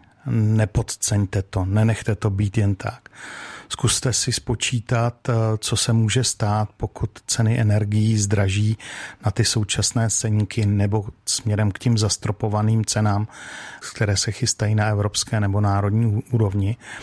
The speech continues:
A podívejte se na to, jak v rodinném rozpočtu je nebo není prostor. Co se týče těch úspor, které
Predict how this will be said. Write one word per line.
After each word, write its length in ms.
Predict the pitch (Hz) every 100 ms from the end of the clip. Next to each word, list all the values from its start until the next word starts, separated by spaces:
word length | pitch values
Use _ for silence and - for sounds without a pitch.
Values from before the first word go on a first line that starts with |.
| - - - - -
A 280 | 113 107 104
podívejte 560 | - 104 110 110 107
se 480 | 113 - 110 107 110
na 300 | 120 120 104
to, 400 | 98 - 107 104 -
jak 560 | 131 107 104 104 - -
v 140 | -
rodinném 480 | 110 98 107 107 110
rozpočtu 920 | 107 - - 107 - - 113 104 101 - - - - - -
je 260 | 104 104 110
nebo 260 | 107 101
není 300 | 101 98 98
prostor. 540 | 92 95 - - 92 - - _ _ _ - - - - - - - -
Co 120 | 117
se 180 | - 131
týče 320 | 143 120 139
těch 200 | - - - _ _
úspor, 440 | 139 - - 123
které 520 | 120 - 120 113 117